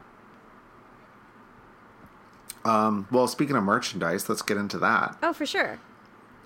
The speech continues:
Speaker 1: Chip 'n
Speaker 2: Everything's
Speaker 1: Dale
Speaker 2: cute.
Speaker 1: everything.
Speaker 2: Chip 'n Dale everything, and it's all cute. It's all ridiculously cute.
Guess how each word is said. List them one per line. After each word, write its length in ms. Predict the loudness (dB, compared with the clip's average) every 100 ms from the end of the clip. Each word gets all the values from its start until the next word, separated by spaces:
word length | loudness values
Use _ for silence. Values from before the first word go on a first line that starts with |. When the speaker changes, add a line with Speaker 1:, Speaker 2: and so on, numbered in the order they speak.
| -20 -2
Speaker 1:
Chip 100 | 2
'n 80 | 4
Speaker 2:
Everything's 200 | 4 4
Speaker 1:
Dale 100 | 6
Speaker 2:
cute. 80 | 4
Speaker 1:
everything. 460 | 4 4 2 2
Speaker 2:
Chip 180 | 2 6
'n 60 | 8
Dale 120 | 8 6
everything, 340 | 4 2 2
and 100 | 2
it's 180 | 2 0
all 280 | 6 6 6
cute. 380 | 2 2 2 0
It's 160 | -4 2
all 240 | 2 4
ridiculously 1080 | 2 2 0 2 2 4 4 4 4 0 -6
cute. 420 | -6 -8 -8